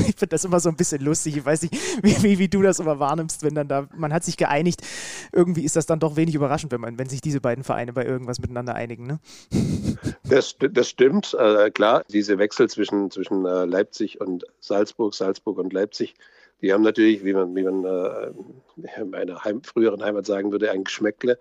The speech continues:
Speaker 2: <laughs> Äh, natürlich etwas Anrüchiges. Äh, aber de facto ist es auch so, dass beide Vereine formal entflochten sind. Was Gegenteiliges ist nicht zu beweisen.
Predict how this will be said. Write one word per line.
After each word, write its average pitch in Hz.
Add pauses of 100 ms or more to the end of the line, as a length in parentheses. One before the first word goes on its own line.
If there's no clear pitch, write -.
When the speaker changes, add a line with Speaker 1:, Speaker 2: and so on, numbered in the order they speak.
Speaker 2:
<laughs> -
Äh, 104
natürlich 110
etwas 98
Anrüchiges. 120 (220)
Äh, -
aber 101
de 113
facto 120
ist 127
es 117
auch 113
so, 120
dass 107
beide 110 (560)
Vereine 104
formal 101
entflochten -
sind. 123 (220)
Was 90
Gegenteiliges 98
ist 101
nicht 98
zu -
beweisen. 95